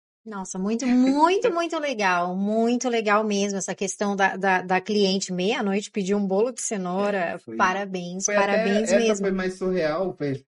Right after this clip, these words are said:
Speaker 2: essa respondeu mais a pergunta que você fez do que dessa do ocorrido que teve da, mas, bom, são situações que acontecem.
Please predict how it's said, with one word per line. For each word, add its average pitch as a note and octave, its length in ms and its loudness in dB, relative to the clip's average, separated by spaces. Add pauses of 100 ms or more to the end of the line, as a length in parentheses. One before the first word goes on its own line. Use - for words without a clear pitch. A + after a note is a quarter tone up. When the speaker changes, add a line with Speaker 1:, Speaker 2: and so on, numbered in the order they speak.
Speaker 2:
essa D3 320 -4
respondeu C#3+ 380 -8
mais E3 180 -6
a G3+ 60 -2
pergunta D3 340 -8
que - 100 -20
você B2+ 280 -8
fez D3+ 280 -8 (320)
do D3 140 -10
que D3 120 -12
dessa C3 340 -10
do C3+ 120 -16
ocorrido B2 600 -12
que B2+ 120 -20
teve A#2 360 -16
da, A2 520 -12 (420)
mas, F3+ 180 -8
bom, F#3 200 -10
são F#3 220 -10
situações E3 720 -12
que E3 100 -12
acontecem. D3+ 760 -10